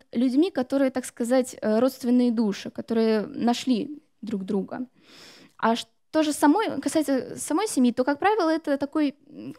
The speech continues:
когда у нее описывается в прозе, это, как правило, феминный тип, э, семьи. И это не только, на самом деле, у Йосимото Банана, это у Каори Икуни также встречается, допустим, и, э, «Божественные лодки». А,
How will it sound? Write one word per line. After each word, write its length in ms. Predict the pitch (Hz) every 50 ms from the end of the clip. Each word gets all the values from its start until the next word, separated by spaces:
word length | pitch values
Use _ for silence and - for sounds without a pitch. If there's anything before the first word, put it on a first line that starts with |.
| - -
когда 160 | 240 226 247
у 40 | 240
нее 140 | 214 220 226
описывается 480 | - 240 220 - 220 202 208 - 220
в 40 | -
прозе, 440 | _ - 220 208 202 202 262 - - _ _ _ _ -
это, 140 | 302 370 359
как 120 | 359 311 - _ -
правило, 300 | 311 311 311 311 302 285
феминный 640 | - - - - - 269 294 294 269 254 220 208
тип, 320 | 208 - - 214 196 - - - _ -
э, 1040 | 208 202 208 202 202 202 202 202 202 196 202 202 214 220 - 57 50 - - - -
семьи. 320 | - - - 247 269 359 392 -
И 80 | - 262
это 100 | 262 285
не 100 | 285 294
только, 220 | 311 302 285 277
на 80 | 269 254
самом 240 | - 277 262 254 247
деле, 160 | 262 254 254
у 20 | 247
Йосимото 440 | 247 247 - - 240 240 240 -
Банана, 380 | 220 220 233 226 220 208 202 196
это 260 | 208 214 214 - 220
у 160 | 214 220 220 - - - -
Каори 400 | - - 226 233 233 226 220 226
Икуни 320 | 220 - - - 190 196 208
также 260 | - - 240 226 220
встречается, 520 | - - 214 220 - - 196 226 208 - -
допустим, 420 | 233 214 - - - - - 226 - _ _ _ _ _ _ _ _ _ _ _ _ _ _ -
и, 120 | - 208 202
э, 220 | 196 196 196 208
«Божественные 580 | 220 226 208 202 202 202 - - 202 202 196 196
лодки». 400 | 196 196 196 220 - - - - - - - - - - - - - - - -
А, 720 | 208 208 214 208 208 214 214 208 208 208 208 - - -